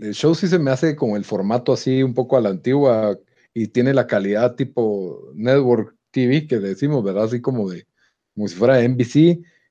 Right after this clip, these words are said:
Eh, las actuaciones no son nada del otro mundo y los diálogos tampoco, pero la historia está interesante en todo esto de estos viajeros en el tiempo que de alguna manera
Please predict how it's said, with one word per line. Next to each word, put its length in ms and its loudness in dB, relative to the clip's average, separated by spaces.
Eh, 540 2
las 160 0
actuaciones 560 4
no 100 4
son 240 2
nada 140 4
del 100 4
otro 220 0
mundo 420 4
y 20 2
los 160 2
diálogos 460 4
tampoco, 460 0
pero 180 4
la 80 4
historia 300 4
está 200 2
interesante 800 0
en 300 0
todo 160 6
esto 260 4
de 240 6
estos 220 2
viajeros 380 2
en 120 2
el 180 -2
tiempo 380 -2
que 320 -2
de 140 -10
alguna 260 -2
manera 760 0